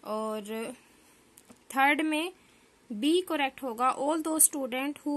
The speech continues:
want to participate in the quiz need, need to come to the auditorium। और लास्ट का भी बी हो जाएगा, the first five customer will get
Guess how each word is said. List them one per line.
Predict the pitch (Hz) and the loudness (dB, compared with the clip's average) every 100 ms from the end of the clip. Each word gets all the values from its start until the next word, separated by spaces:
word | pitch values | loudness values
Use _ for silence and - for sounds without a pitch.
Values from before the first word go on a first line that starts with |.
| 262 | -2
want | 277 285 | -2 -2
to | 294 262 | -2 -2
participate | 247 277 - 277 269 | -2 0 -2 -2 -4
in | 247 247 | -4 -4
the | 254 254 | -4 -6
quiz | 254 254 | -6 -4
need, | 262 262 262 - | -4 -2 -2 -2
need | 240 277 277 294 - | -2 -2 -4 -8 -8
to | 277 285 - 254 | -6 -6 -8 -8
come | 262 269 - | -6 -6 -6
to | 247 | -4
the | 240 311 - _ _ _ - | 0 0 -4 _ _ _ -6
auditorium। | 285 285 254 185 165 156 - _ _ _ _ _ _ _ _ 214 | -4 -2 -4 -4 -8 -12 -20 _ _ _ _ _ _ _ _ -8
और | 226 | -2
लास्ट | 240 262 - | 0 2 2
का | 285 | 0
भी | 285 | -2
बी | 233 302 | 0 0
हो | 294 247 | 2 0
जाएगा, | 233 233 233 262 | -2 -4 -2 -2
the | 233 262 277 311 _ - - | -2 -2 -2 -4 _ -8 -2
first | 311 - 330 - | 2 2 0 -2
five | 247 233 254 - - | -2 -2 -6 -8 -2
customer | 254 - 262 262 262 226 | 2 2 0 -2 -4 -4
will | 277 254 | -4 -4
get | 233 220 302 | -6 -4 -4